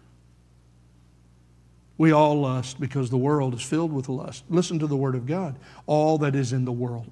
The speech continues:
all that is in the world." You see any people tonight on the news that have any lusts? Craving intense desires for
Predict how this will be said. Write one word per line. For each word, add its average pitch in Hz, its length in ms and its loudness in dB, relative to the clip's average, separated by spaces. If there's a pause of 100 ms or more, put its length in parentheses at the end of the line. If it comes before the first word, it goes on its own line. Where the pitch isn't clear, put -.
(140)
all 147 400 0
that 123 180 -6
is 123 160 -8
in 110 100 -8
the 107 80 -12
world." 135 280 -16 (840)
You 135 60 -8
see 185 240 0
any 170 140 0
people 156 320 -4
tonight 151 480 -4
on 131 160 -2
the 131 80 -2
news 151 500 -2
that 120 140 -12
have 123 180 -10
any 120 120 -10
lusts? 107 760 -14 (1600)
Craving 151 760 0
intense 139 580 -4
desires 131 720 -8
for - 240 -16